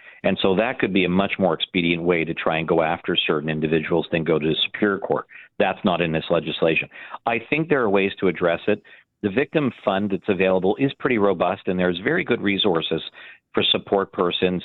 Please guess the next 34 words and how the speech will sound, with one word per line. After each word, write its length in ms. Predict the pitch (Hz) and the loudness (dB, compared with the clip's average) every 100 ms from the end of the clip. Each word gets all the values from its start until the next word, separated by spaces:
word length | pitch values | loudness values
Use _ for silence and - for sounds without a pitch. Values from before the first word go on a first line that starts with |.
| - | -4
and, 320 | 95 85 82 - | -2 0 -2 -4
and 180 | 98 92 | -4 -2
therapy 380 | 95 92 92 87 | -2 0 -2 -4
and 80 | 85 | 0
other, 340 | 87 87 80 - _ _ _ _ _ - | 0 2 -2 -6 _ _ _ _ _ -4
uh, 240 | 82 82 - | -2 -2 -2
adjunctive 460 | 104 101 95 - - | -2 0 -2 -2 -2
services 420 | 110 104 98 - 90 - | 0 2 0 0 -2 -2
after 420 | 104 95 - 92 | -4 -4 -2 -2
a 40 | 82 | -2
case 260 | - 82 - | -2 -4 -4
is 100 | 82 - | -10 -4
done. 280 | 101 85 73 - - - _ _ 98 87 | 0 0 -2 -10 -20 -20 _ _ -12 -2
But, 320 | 127 123 95 _ _ _ | -2 0 -2 _ _ _
um, 300 | 101 90 92 90 | -4 -2 -2 0
this 160 | 123 127 | -2 0
extends 400 | 151 - 131 113 | -4 -2 -2 -2
to 120 | - - | 0 0
others, 260 | 135 85 - | 2 0 -2
you 100 | 87 | -4
know, 120 | 92 - - | -4 -8 -6
car 240 | 101 107 - | -2 -2 0
theft, 320 | 82 - - _ - _ _ - | 0 0 -10 _ -20 _ _ -2
human 220 | 110 101 | 0 2
trafficking, 840 | - 104 101 - 92 87 80 80 - | 0 0 -2 -2 -4 -4 -6 -8 -8
you 140 | 87 | -2
know, 80 | 85 | 0
as 120 | 82 90 | 0 0
we 80 | 87 | 0
said, 120 | 95 | 0
hate 180 | 90 104 | 0 -2
crime 260 | - 92 90 | 0 -2 2
and 100 | 92 | 2
others. 300 | 110 101 | 4 2